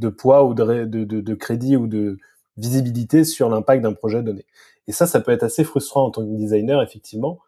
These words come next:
si on s'est, euh, donné à fond sur le projet, qu'on a essayé de trouver, euh, vraiment les meilleures solutions, qu'on a fait une phase d'idéation, de test pour craquer vraiment, euh, voilà, le problème et être sûr de délivrer le maximum d'impact. Après avoir, euh,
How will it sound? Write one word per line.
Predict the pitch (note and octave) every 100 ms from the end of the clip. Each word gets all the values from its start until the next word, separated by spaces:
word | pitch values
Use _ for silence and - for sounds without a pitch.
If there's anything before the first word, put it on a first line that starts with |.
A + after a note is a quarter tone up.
| _ _
si | - D3
on | C3
s'est, | - A2 G#2
euh, | G2+ G2 G2 G2+ G2+
donné | G#2+ B2+ C3
à | B2
fond | A#2 C#3
sur | -
le | A2+
projet, | - A2+ D3 F3
qu'on | A#2+
a | G#2
essayé | G#2 B2
de | G#2+
trouver, | - A2+ B2+
euh, | A#2 F#2+ _ _ _
vraiment | A2 A#2
les | G2+
meilleures | A2+ C3+ C3
solutions, | C3 A#2+ A#2+ C#3+ C#3+
qu'on | C3
a | G#2+
fait | G#2+
une | A2
phase | A#2 G#2+
d'idéation, | A2+ A2+ A#2+ A#2+ - C3 C3 _ _ _
de | A2+
test | A2+ C3+ B2+ -
pour | A2+ G#2 - _ -
craquer | B2+ A#2 C#3
vraiment, | B2 A2+ A#2+ B2 A2+
euh, | G2+ - - _
voilà, | A2+ A2+
le | A2
problème | G#2 B2 B2+ C3+
et | A2+
être | G#2+
sûr | - C3
de | A2+
délivrer | A2 A2+ A2+ A#2+
le | A#2
maximum | A2 - A#2 A2+ A2
d'impact. | A#2 C3+ B2+ - _ _ _
Après | - C3+
avoir, | A#2+ A#2 B2+ B2
euh, | G#2+